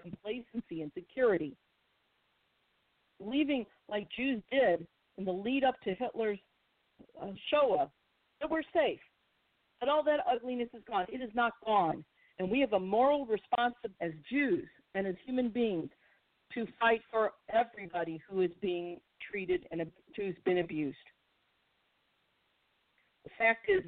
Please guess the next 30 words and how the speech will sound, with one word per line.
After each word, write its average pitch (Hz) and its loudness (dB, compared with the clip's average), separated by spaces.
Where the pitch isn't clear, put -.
voting 233 2
against 220 -4
Trump 175 0
is 170 -6
a 170 0
vote 190 4
in 175 -6
a, 156 -6
we, 214 -10
we, 214 -10
voting 247 0
against 240 -2
Trump 196 -4
is 165 -8
a 160 -12
vote 190 0
for 190 -2
morality. 160 0
Voting 240 4
against 214 -2
Trump, 208 2
Trump 214 0
is 165 -6
a 165 -4
vote 220 2
in 175 -6
accordance 196 -2
with 185 -6
what 190 0
Doctor 214 0